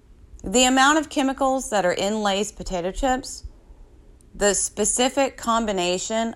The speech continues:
of salt and fat, and the way that it crisps,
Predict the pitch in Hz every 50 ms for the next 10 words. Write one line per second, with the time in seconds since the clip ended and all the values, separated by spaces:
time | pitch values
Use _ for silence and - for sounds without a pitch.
0 | - - 165 160 - - - - 165 151 165 196 214 - - - - - - -
1 | - - - - - - - 175 170 165 - - 165 160 170 208 262 - - -
2 | - - - - - _ - - - - - - - - - - - - - 196
3 | 190 185 190 185 180 180 175 180 190 196 190 185 170 160 - - - - 185 190
4 | 226 - - - - - - - -